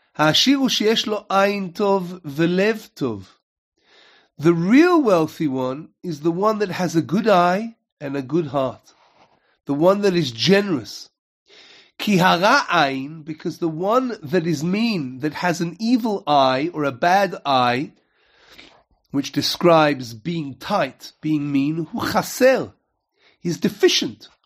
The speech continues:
אבל מי שיש לו לב טוב, but the one who has a good heart, ונותן בעין יפה, and gives with a good eye, with a good heart, with an open hand, זהו עשיר. That is the real wealth. שהרי יש לו הרבה, because he, as far as he's concerned, has much.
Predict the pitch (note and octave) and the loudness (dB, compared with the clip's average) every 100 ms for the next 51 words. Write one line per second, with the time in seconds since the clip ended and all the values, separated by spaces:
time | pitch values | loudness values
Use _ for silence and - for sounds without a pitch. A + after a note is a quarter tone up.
0 | _ _ _ _ _ _ _ _ _ _ | _ _ _ _ _ _ _ _ _ _
1 | - - - C#3 D3 G3+ A3+ F3 F3+ G#3 | -20 -12 -4 -2 0 0 2 4 4 2
2 | D#3+ C#3+ D#3+ D#3+ G#3 G3 C3+ B2+ C3+ C3+ | 0 2 2 0 0 0 -2 -8 -10 -8
3 | C3+ E3+ F#3 D3 D#3+ C#3 C3 E3 C3 E3 | -4 -4 -2 -4 -4 -4 -4 -4 0 0
4 | D#3+ D3+ B2+ B2 E3+ E3+ C#3+ D3+ E3 E3 | 0 -2 -6 -6 -4 -4 -2 -2 -2 -2
5 | D3 - E3+ D3+ C3 B2 F3+ D#3 C3 B2+ | -4 -2 0 0 -2 -6 -6 -6 -4 -4
6 | A2+ D3 D#3+ D#3+ F3 A#2 - - A2+ A2+ | -2 0 4 4 4 2 -8 -18 -16 -6
7 | E3 D3+ E3 F3+ C3+ - A#2+ B2+ C#3 F#3 | -4 0 2 2 0 -8 -14 -12 -8 -6
8 | F#3 D3+ E3 E3 A#2+ - _ _ _ _ | -4 -2 -2 -2 -6 -16 _ _ _ _
9 | _ _ _ _ _ A#2 D#3+ F#3 F3 A#2 | _ _ _ _ _ 0 2 2 0 -4
10 | - C#3+ A2+ G#2 C#3 E3 C3 C3+ C3 E3+ | -2 -2 -4 -6 -4 -2 -2 -2 0 0
11 | C3+ B2+ A2 - - _ _ _ _ _ | 0 -2 -4 -10 -20 _ _ _ _ _
12 | _ - F3 D3+ E3+ G3 - F#3+ C#3+ C3 | _ -2 2 4 2 0 2 2 2 0
13 | G#3 B2 - C#3 - A#3+ A#3+ D#3 - F3+ | 0 -2 -4 -6 -6 -6 -4 -4 -4 -2
14 | D3+ F#3 - F3 D#3 E3+ C#3 E3+ D#3 D#3 | -2 -8 -8 -8 -4 -6 -6 -6 -4 0
15 | F3 A3 - - | 0 -2 -8 -12